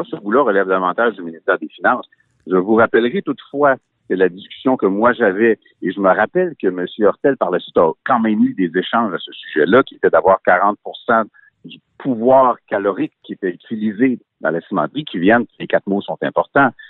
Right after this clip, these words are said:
de biomasse forestière, résiduelle et locale, en aurait au contraire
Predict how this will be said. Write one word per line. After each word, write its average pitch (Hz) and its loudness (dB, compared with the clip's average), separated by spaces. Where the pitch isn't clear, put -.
de 85 2
biomasse 107 2
forestière, 113 -2
résiduelle 113 -4
et - -6
locale, - -2
en 95 2
aurait 87 4
au 127 4
contraire 101 0